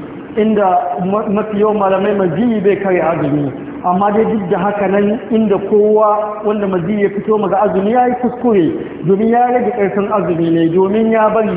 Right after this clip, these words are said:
shawa sai ta yi mai tasiri. Kuma Allah ya ce game da mai azumi, "Ya za'u ta'amahu wa sharabahu wa shahwatahu min ajli." A shahwatahu ya zo fassara a wasu hadisai da cewa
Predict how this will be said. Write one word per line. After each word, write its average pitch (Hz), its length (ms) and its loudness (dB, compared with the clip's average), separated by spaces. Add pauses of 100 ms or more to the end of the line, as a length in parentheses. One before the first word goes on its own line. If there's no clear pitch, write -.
shawa 196 440 0
sai 180 160 0
ta 185 140 0
yi 185 120 0
mai 190 220 0 (200)
tasiri. 185 520 0 (320)
Kuma 214 200 2 (240)
Allah 214 320 2
ya 185 240 0 (100)
ce 170 80 -4 (220)
game 185 160 -2
da 208 100 2
mai 196 120 0
azumi, 208 500 0
"Ya 170 100 4
za'u 202 300 0
ta'amahu 185 720 2
wa 190 80 0
sharabahu 214 760 0
wa 196 120 0
shahwatahu 220 1120 2 (320)
min 214 180 2
ajli." 160 500 0 (320)
A 160 80 -2
shahwatahu 226 800 0
ya 240 180 2
zo 233 120 0
fassara 233 360 -2
a 190 60 0
wasu 208 180 -2
hadisai 208 360 0
da 214 80 0
cewa 202 260 0